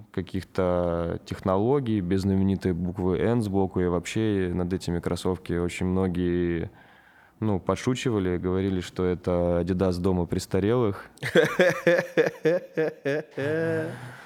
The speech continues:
Speaker 1: Ну, они, честно говоря, так и выглядели. Если вот щас на них посмотришь, то, в принципе, до сих пор такие же ассоциации.
Speaker 2: Нужно загуглить, э, New Balance, э, Trackstar.
Speaker 1: Да, New Balance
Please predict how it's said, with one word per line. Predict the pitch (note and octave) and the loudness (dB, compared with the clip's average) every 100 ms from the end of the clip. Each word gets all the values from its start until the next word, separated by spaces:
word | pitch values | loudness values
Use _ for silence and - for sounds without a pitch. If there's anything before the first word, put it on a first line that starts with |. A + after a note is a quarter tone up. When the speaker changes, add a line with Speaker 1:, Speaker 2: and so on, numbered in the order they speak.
| - | -4
Speaker 1:
Ну, | A#2+ C3+ | 2 4
они, | B2+ C3+ | 4 2
честно | C3+ A#2+ A2+ | 2 0 2
говоря, | A2 A2+ A#2 G#2 | 4 2 2 2
так | - G#2 - | 2 0 2
и | G2+ G2+ G2 F#2+ | 2 4 4 2
выглядели. | G#2+ C#3+ C#3 G#2+ F#2 | 2 2 2 2 4
Если | F#2+ F#2 F#2 | 2 2 0
вот | F#2+ | 0
щас | - F#2+ | -2 0
на | F#2 | 0
них | G2 | -2
посмотришь, | - F#2 G#2 A#2 G#2+ | -2 -2 0 0 -2
то, | - F2 F2 | -2 -2 -2
в | |
принципе, | - G2+ F#2+ G#2 F2+ F2 E2+ E2 - | 0 0 0 -4 -2 -2 -2 -2 -6
до | E2 F#2 | -4 -6
сих | - | -4
пор | - - | -2 0
такие | F#2+ - G2+ | 0 0 0
же | G2 G2 | 0 -2
ассоциации. | - F#2+ G2 F2 - - F2+ G#2+ - _ - | -4 -2 2 2 0 -4 -4 -6 -18 _ -8
Speaker 2:
Нужно | A#2+ A2+ A#2 | -6 -4 -2
загуглить, | A#2+ B2+ A#2+ A2+ - | -2 -2 -2 -2 -4
э, | G#2 | -4
New | G#2+ A2 | -2 -2
Balance, | G#2+ A#2+ A2+ A2 - - | -2 -2 -2 -6 -10 -4
э, | G#2 G#2 G#2 | -2 -2 -2
Trackstar. | A#2 B2+ - G2+ | -6 -6 -2 2
Speaker 1:
Да, | F2+ | 2
New | G2 G2 | 2 2
Balance | A2+ A2 | 2 2